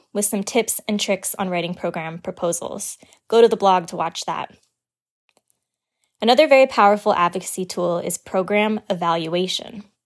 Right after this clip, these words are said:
Does that sound a bit daunting? I think it does. Program evaluation is a whole sector in and of itself, as in there are people with full-time jobs as evaluators. I took a semester-long course in grad school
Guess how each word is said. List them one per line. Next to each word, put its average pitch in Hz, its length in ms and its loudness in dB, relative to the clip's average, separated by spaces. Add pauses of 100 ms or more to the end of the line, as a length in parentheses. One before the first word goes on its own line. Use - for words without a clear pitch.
(220)
Does 180 140 -8
that 196 160 4
sound 185 260 -2
a 180 40 0
bit 180 180 0
daunting? 214 580 0 (500)
I 196 200 4
think - 140 -8
it - 80 -8
does. - 380 -10 (760)
Program 254 280 4
evaluation 196 640 2
is 175 140 -6
a - 40 -6
whole 208 340 2
sector 180 480 -4
in 202 220 -2
and 190 120 -2
of 170 100 -2
itself, - 640 -6 (380)
as 196 160 0
in 185 320 -2
there 196 160 2
are 190 60 2
people 214 400 0
with 180 160 -4
full-time 185 560 -4
jobs 165 400 -6
as 180 140 -6
evaluators. 165 840 -6 (760)
I 220 100 4
took 285 180 2
a 262 60 2
semester-long 202 640 -2
course 180 360 -4
in 185 80 -6
grad 180 300 -2
school 170 220 -6